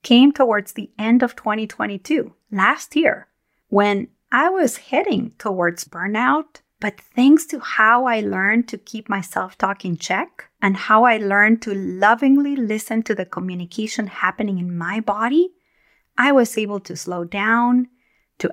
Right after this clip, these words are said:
ask for help, to give myself the time and space needed to rest,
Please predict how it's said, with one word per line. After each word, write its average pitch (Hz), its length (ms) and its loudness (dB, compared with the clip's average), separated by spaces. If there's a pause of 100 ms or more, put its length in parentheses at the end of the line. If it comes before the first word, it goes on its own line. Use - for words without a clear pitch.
ask 190 300 0
for 214 200 -4
help, 220 460 -4 (520)
to 180 100 -2
give 214 240 -2
myself 202 400 0
the 185 80 -8
time 202 640 2 (100)
and 190 180 -8
space 196 480 -8
needed 196 340 -4
to 185 120 -10
rest, 180 640 -6